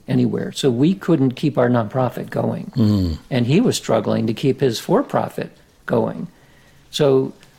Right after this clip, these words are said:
Speaker 1: the, the, the timing, uh, was not optimal, but the synchronicity was astounding that, that we, we somehow managed to, I was drawing into, I was trying to manifest a laboratory of a certain type,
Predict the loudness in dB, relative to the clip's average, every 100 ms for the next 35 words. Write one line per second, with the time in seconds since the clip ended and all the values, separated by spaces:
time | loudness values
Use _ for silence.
0 | _ 0 0 2 0 0 -2 -4 -4 0
1 | 4 4 4 2 0 -4 _ -20 -20 _
2 | _ _ -10 -4 -2 0 0 2 2 2
3 | 0 2 0 0 -2 -2 -2 0 0 0
4 | 0 0 2 2 2 0 -2 -2 -2 0
5 | 2 0 -4 -10 -18 -20 -20 -12 -8 -4
6 | -2 0 0 -2 -4 -12 -18 _ _ _
7 | _ -2 -2 -2 -10 -6 -2 0 2 0
8 | -2 -4 -2 0 2 2 2 2 2 2
9 | 2 0 -8 -4 0 2 0 -2 -8 -20
10 | -20 -20 -2 0 2 0 0 2 4 4
11 | 2 2 0 0 2 2 0 -6 -10 _
12 | _ _ _ -2 -2 0 0 2 4 4
13 | 2 0 0 0 -2 -6 -4 0 0 0
14 | -2 0 0 -2 -4 -4 -2 -4 -4 -6
15 | -8